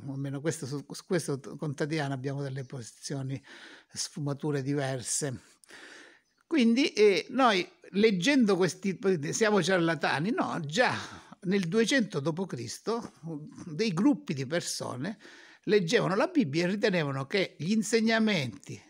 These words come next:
di Gesù non sono incompatibili, sono incompatibili con l'azione del Dio dell'Antico Testamento. Quindi questi, eh, episodi come devono essere interpretati? Quindi se, se non è Dio che manda lo Spirito Santo nell'Antico Testamento,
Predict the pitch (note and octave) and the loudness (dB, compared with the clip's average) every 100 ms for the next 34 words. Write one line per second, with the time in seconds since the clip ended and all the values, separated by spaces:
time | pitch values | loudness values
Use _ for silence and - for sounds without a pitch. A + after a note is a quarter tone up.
0 | _ _ _ _ _ _ _ _ D#3+ F3 | _ _ _ _ _ _ _ _ -6 -4
1 | B2+ B3 - D4 - - A3 A3+ - A#3 | -2 -2 0 -2 -4 -2 0 0 2 2
2 | D#3 F3+ - A#3+ - C4 D#4 C#4+ F3+ - | 2 -2 0 0 2 0 0 -2 -4 0
3 | G#3+ F3 F#3+ B3+ - F4+ D4+ E3+ D#3+ D#3 | 2 2 0 -2 -2 0 0 0 -2 2
4 | G3+ G#3+ - G#3+ D#3+ C#4 F4 C#4+ D#3 C3+ | 0 0 0 0 2 0 0 0 0 -2
5 | D3+ C3+ C3 - - A2+ C#3 C4+ G3+ E3+ | -4 -6 -8 -10 -10 -10 -4 0 0 -2
6 | E3 - - - - - - _ _ _ | -6 -18 -18 -20 -20 -20 -20 _ _ _
7 | A#3+ B3 - - G3 - F3+ E3+ E3 D#3+ | 4 4 2 2 2 2 2 2 2 2
8 | F#3+ G#3+ E3+ G3+ D#3 C3+ C#3 A#3+ B3 G#3 | 2 0 0 2 2 -2 -2 4 4 6
9 | F#3+ F#3 E3+ F3+ F3 - E3 D3 D#3 E3+ | 4 2 2 2 2 0 -2 -2 -2 -2
10 | F3 C#3+ F3+ C#3 - C#3+ C3 B2+ B2 A#2 | -4 -2 -2 -4 -4 -6 -4 -4 -4 -6
11 | C#3 C#3+ B2+ B2 G3+ A3 D#3 - G#3+ A#3 | -8 -8 -8 0 2 4 2 2 4 6
12 | G#3+ G3 G3 D3+ C3+ G#3+ G3+ D3+ D3 D#3 | 6 4 2 0 -2 4 4 4 0 0
13 | F3+ D#3+ D3+ D3 - D#3 C#3 C#3 D3 C3 | 0 0 -2 -4 -6 -8 -4 -4 -4 -4
14 | B2+ - C3 D3 D3 C3+ F3 C#3+ C#3 C3 | -8 -8 -6 -2 -2 -4 -6 -6 -6 -6
15 | - B2+ A#2+ G#2+ - | -8 -8 -10 -10 -14